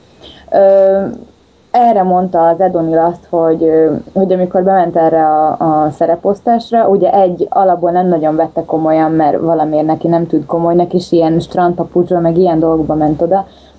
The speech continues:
és azt gondolta, gondolt egy nagybácsiára, azt hiszem valami Joe bácsi, vagy itt nem tudom,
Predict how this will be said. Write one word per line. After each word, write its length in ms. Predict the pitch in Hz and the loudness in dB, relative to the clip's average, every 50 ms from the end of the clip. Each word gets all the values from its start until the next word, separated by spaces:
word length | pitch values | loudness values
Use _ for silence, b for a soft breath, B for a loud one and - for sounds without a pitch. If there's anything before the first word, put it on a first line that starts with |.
| B B B B B B _ | B B B B B B _
és 200 | - 208 - 120 - - _ _ _ _ _ _ _ | -2 -2 -2 -4 -8 -12 _ _ _ _ _ _ _
azt 260 | - 220 226 269 226 208 | -2 0 0 0 -2 -2
gondolta, 720 | 202 202 185 180 175 165 165 160 165 180 175 214 220 226 | -2 -2 0 0 0 2 2 2 0 0 0 0 0 0
gondolt 420 | 214 208 202 190 180 170 160 160 - | 0 0 -2 0 0 0 0 0 -2
egy 100 | 160 156 | -2 0
nagybácsiára, 1040 | 160 165 165 165 170 - 196 196 196 202 - - 247 240 220 196 170 170 170 165 165 | 0 0 0 0 0 -2 -2 -2 -2 -4 -4 -2 0 0 2 2 0 0 0 0 0
azt 180 | 175 175 - | 0 -2 -2
hiszem 340 | - 233 - - 165 160 156 | -4 -4 -2 -2 -2 -2 0
valami 340 | 151 160 160 156 160 165 151 151 | 0 0 0 2 0 0 0 0
Joe 220 | - 175 165 165 | 0 0 2 2
bácsi, 380 | 160 - - - - - - - | 0 0 -2 -4 -4 -4 -4 -2
vagy 180 | 151 156 - - | -2 -2 -2 -2
itt 220 | - - - - | -4 -6 -6 -4
nem 220 | - 151 151 165 160 | -4 -2 -2 -2 -2
tudom, 360 | - 185 220 240 254 262 262 | -2 0 0 2 2 0 -2